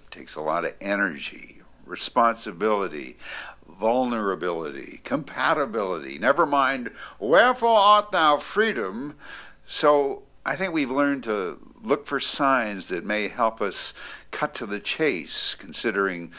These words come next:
the previous experiences we both bring to the table. And the restaurant's a good place as any to start with the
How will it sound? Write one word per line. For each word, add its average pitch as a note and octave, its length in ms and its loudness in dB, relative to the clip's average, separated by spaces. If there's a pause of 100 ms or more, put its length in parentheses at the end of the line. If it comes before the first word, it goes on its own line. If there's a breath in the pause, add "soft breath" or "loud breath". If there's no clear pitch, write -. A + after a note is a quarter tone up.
(320 loud breath)
the G#2+ 100 0
previous C3 600 -2
experiences F2+ 1000 -4
we F2 160 -4
both A2+ 560 -2
bring D#2+ 320 -4
to - 140 -18
the C#2+ 100 -12
table. E2 480 -4 (760 soft breath)
And F#3 140 4
the E3+ 60 2
restaurant's F#3+ 560 4
a - 40 -12
good F#3 200 0
place G#3+ 260 4
as E3 80 -2
any F#3+ 220 0
to B2+ 120 -10
start F#3+ 500 4
with D3 200 -8
the C3+ 300 0